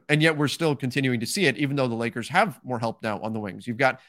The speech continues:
and J T A was not good, so I understand the Lakers, you know, maybe not wanting to turn to him quite as much, but Troy Brown was good in this one. Rui Hachimura was good in this one. You've got,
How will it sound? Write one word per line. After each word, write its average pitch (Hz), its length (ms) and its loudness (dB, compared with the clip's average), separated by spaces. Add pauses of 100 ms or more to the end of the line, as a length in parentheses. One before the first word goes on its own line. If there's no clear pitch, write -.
and 165 140 0
J 202 140 4
T 165 200 2
A 151 80 4
was 139 160 2
not 131 160 -2
good, 117 180 -2
so 113 120 -4
I 117 40 0
understand 120 440 -2
the 113 40 -4
Lakers, 113 320 -6
you 117 140 -8
know, 104 60 -6
maybe 117 220 -2
not 117 220 0
wanting 120 200 -2
to 113 60 -6
turn 117 240 -6
to 113 60 -4
him 113 120 -2
quite 113 200 -2
as 104 120 -8
much, - 240 0
but 113 160 -2 (560)
Troy 127 140 -2
Brown 107 280 0
was 113 120 -4
good 131 140 2
in 131 80 0
this 127 180 -4
one. 175 180 -2
Rui 120 200 4
Hachimura 120 520 0
was 151 140 -4
good 151 180 -2
in 151 80 -4
this 165 160 -6
one. 220 120 -2
You've 123 160 -2
got, 123 240 2